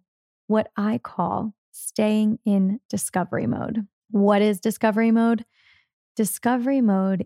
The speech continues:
is how two people can stay in what feels like a honeymoon phase for as long as possible, for as long as they want, and for as long as they continue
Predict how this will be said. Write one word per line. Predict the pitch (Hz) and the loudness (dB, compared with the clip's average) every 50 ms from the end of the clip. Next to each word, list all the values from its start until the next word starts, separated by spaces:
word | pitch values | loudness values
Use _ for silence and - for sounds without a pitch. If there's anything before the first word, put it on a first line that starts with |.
| - - | -6 -4
is | 214 214 214 175 | -2 -2 -2 -2
how | - - - - - 214 208 202 196 196 196 196 - _ - | -6 -10 -8 -4 0 2 2 4 2 2 2 0 -4 _ -14
two | - - - - 254 247 | -16 -10 -4 -2 -2 -2
people | 233 - 240 233 - - 208 196 190 185 185 - | 0 0 -2 -2 0 0 0 2 2 2 -2 -2
can | - 208 202 190 175 | -2 0 0 0 0
stay | - - - - 214 202 196 190 190 190 185 185 202 - | -4 -8 -6 -2 0 0 2 2 2 0 0 -2 -2 -2
in | 202 202 196 196 196 190 | -2 0 2 2 2 4
what | 196 202 - - _ _ - | 2 2 0 -2 _ _ -2
feels | 220 208 214 214 220 214 196 - | 0 0 2 2 0 -2 -2 -2
like | 190 190 190 190 190 190 185 _ - _ - | -2 0 0 0 -2 -4 -6 _ -12 _ -4
a | 208 | -4
honeymoon | 180 - - - 220 247 262 214 - - - - - | -4 -4 -4 -2 0 2 2 2 0 -2 -6 -8 -8
phase | - - - - - - - - - - - _ _ _ _ _ _ _ _ _ - | -8 -8 -8 -10 -12 -12 -12 -12 -12 -12 -14 _ _ _ _ _ _ _ _ _ -4
for | 220 220 220 - - | -2 -2 -2 -2 -2
as | 226 220 214 208 | -2 -2 -2 -2
long | 202 202 220 233 233 240 247 247 247 247 - - | -2 -2 -2 -2 0 0 0 -2 -2 -4 -4 -4
as | 208 196 196 196 190 185 - _ _ _ _ _ | -2 -2 0 0 -2 -4 -6 _ _ _ _ _
possible, | - - 190 - - - - - - - 226 202 _ _ _ | -6 -6 -6 -6 -10 -10 -8 -8 -6 -6 -8 -10 _ _ _
for | - 233 | -2 0
as | 214 208 190 | 0 0 2
long | 202 202 196 202 220 220 | 2 2 4 4 4 4
as | 226 202 208 | 2 2 2
they | 220 208 | 0 2
want, | 190 190 185 185 196 - _ _ _ _ _ _ _ - | 2 2 2 0 0 -2 _ _ _ _ _ _ _ -2
and | 202 180 - | -2 -2 0
for | 208 202 | 2 2
as | 196 185 170 | 2 2 0
long | 196 190 190 190 196 190 - | 0 0 0 2 0 0 0
as | - 202 185 - | 0 -2 -2 -2
they | - 190 185 | -2 -4 -4
continue | - - 196 170 - - 196 185 180 180 185 185 | -2 -2 -2 -2 -2 -2 0 0 2 2 0 0